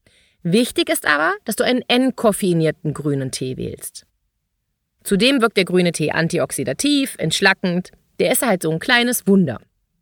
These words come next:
Das nächste Getränk ist schwarzer Kaffee. Dazu gibt es auch eine Studie, die habe ich dir auch verlinkt in den Shownotes.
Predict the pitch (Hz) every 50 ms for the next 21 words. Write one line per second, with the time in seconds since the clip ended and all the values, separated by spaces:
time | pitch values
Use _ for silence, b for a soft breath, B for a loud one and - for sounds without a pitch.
0 | _ _ _ _ _ _ _ _ _ _ _ _ _ _ _ _ _ _ _ _
1 | _ _ _ _ _ _ _ _ _ B B B B B B B 220 190 - 226
2 | 247 285 381 392 - 453 - 269 214 - - 214 220 226 - 220 - - - -
3 | 190 180 170 175 - - 185 - - - 160 - - 135 110 - - - _ _
4 | _ - 180 - - 185 208 175 175 156 - - 143 170 190 - 254 262 - -
5 | 277 269 277 285 285 226 220 196 180 170 - 180 - - 175 185 175 - - 165
6 | 143 135 131 135 131 - 127 127 123 - - 120 120 120 127 139 180 226 285 -
7 | - - -